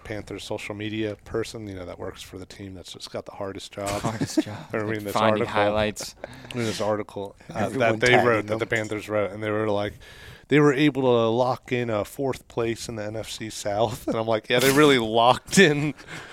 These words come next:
Speaker 1: They worked hard to lock in that fourth place." I also saw a stat that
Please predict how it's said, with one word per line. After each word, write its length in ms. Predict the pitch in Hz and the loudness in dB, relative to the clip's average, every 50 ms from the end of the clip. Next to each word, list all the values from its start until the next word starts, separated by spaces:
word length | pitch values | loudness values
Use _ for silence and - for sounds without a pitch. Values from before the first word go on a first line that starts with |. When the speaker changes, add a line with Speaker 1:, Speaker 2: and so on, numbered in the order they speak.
| - - - - - - | -18 -18 -20 -20 -12 0
Speaker 1:
They 200 | - 139 135 127 117 123 139 143 147 151 - 233 - 147 143 147 143 139 | 4 4 4 4 2 -2 -12 -12 -12 -12 -14 -14 -18 -18 -18 -18 -12 -6
worked 340 | 151 139 143 147 147 - - | 2 6 8 6 6 6 2
hard 280 | - 139 131 127 117 - | 0 2 2 2 4 2
to 60 | 107 | 0
lock 380 | 101 104 104 113 120 - - - | 2 2 2 2 2 0 -4 -10
in 120 | 117 113 | -8 -6
that 160 | 110 107 - | -6 -8 -8
fourth 280 | - - 117 110 101 - - - - | -8 -6 -4 -4 -4 -6 -12 -10 -6
place." 300 | 120 110 107 101 - 107 | -4 -4 -4 -2 -2 -2
I 20 | |
also 160 | 107 101 - 101 | -2 -2 -2 -6
saw 200 | - - 95 95 | -4 -2 -2 -2
a 40 | 92 | -2
stat 420 | - - - 101 98 98 95 - _ _ _ _ _ _ _ _ _ _ _ _ - - - - _ | -4 -6 -6 -4 -4 -4 -6 -8 _ _ _ _ _ _ _ _ _ _ _ _ -20 -20 -20 -18 _
that 140 | - 101 - | -10 -10 -10